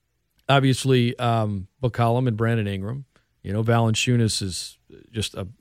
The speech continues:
a monster on the boards. Larry Nance Junior, what he does in this matchup with Phoenix, I don't know, man. That's a good question. I,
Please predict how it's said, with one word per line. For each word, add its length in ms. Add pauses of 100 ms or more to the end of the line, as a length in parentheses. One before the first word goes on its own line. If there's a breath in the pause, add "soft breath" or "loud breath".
(100)
a 60
monster 440
on 100
the 60
boards. 360
Larry 260
Nance 240
Junior, 460
what 160
he 180
does 340
in 80
this 160
matchup 420
with 140
Phoenix, 600 (1300 soft breath)
I 40
don't 180
know, 140
man. 420
That's 180
a 60
good 180
question. 500
I, 220